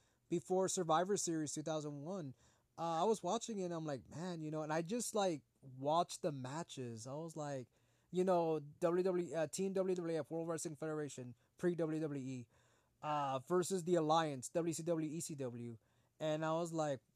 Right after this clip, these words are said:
you know, and I watched, and I was just watching, and it kinda, like, something clicked in my head, like, "Man, this was, this was great."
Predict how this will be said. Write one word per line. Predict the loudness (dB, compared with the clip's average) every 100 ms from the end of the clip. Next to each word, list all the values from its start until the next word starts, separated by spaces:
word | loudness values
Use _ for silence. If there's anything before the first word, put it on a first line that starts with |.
| _
you | -6 -2
know, | 0 0 -2 -4
and | 0 0
I |
watched, | 0 0 0 0 -2 -10 -10
and | -10 -10
I | -6
was | -4 -4
just | -8 -4
watching, | 0 0 -2 -6 -6 -8 -14 _ _ _ _ _ _ _ _ -6
and | -2 -2 -4 -6 -10 _
it | -8 -6
kinda, | -4 -2 0
like, | 0 0 -2 _ _ -18
something | -2 -2 -2 -6
clicked | -2 -2 0
in | -2
my | 0
head, | -2 -2 -2
like, | -2 -4 -6 -10
"Man, | -10 -8 -8
this | -10 -12
was, | -12 -12 -14 -20 -20 _ _ _ _ -12
this | -8 -6
was | -6
great." | -8 -8 -4 -2 -4 -8